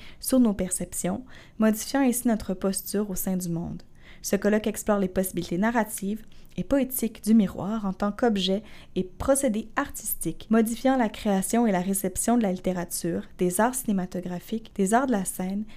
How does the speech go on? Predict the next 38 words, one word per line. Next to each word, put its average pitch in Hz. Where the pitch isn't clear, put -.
et 196
des 202
arts 247
visuels. 175
Ce -
texte 240
était 226
composé 214
par 247
les 196
trois 269
organisatrices 180
du 220
colloque. 175
Ce -
que 262
nous 247
allons 262
entendre 254
aujourd'hui 196
sont 233
deux 208
communications 214
issues 233
de 294
la 214
première 285
séance 175
du 185
colloque 190
qui -
était 269
intitulée 220
Entre 277
l'identité 220
et 220
le 185
double. 165